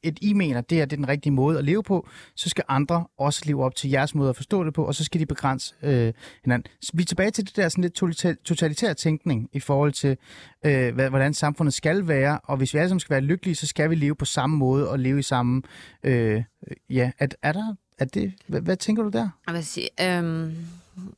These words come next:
Speaker 2: det er jo sådan, jeg ved godt, at du bare, øh, leger djævelens advokat, men det er jo, det er jo sådan en utrolig letkøbt kritik, fordi det er jo faktisk ikke det, vi siger. Det, vi peger på, det er, at der er normer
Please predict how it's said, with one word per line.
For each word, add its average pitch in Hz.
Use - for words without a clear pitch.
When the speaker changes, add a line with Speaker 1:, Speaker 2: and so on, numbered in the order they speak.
Speaker 2:
det 180
er 190
jo 180
sådan, 165
jeg 180
ved 180
godt, 175
at 175
du 170
bare, 170
øh, 170
leger 170
djævelens 170
advokat, 170
men 175
det 190
er 185
jo, 180
det 185
er 202
jo 190
sådan 190
en 170
utrolig 196
letkøbt 185
kritik, 180
fordi 180
det 185
er 180
jo 185
faktisk 180
ikke 185
det, 175
vi 180
siger. 180
Det, 185
vi 196
peger 190
på, 180
det 185
er, 175
at 180
der 185
er 175
normer 208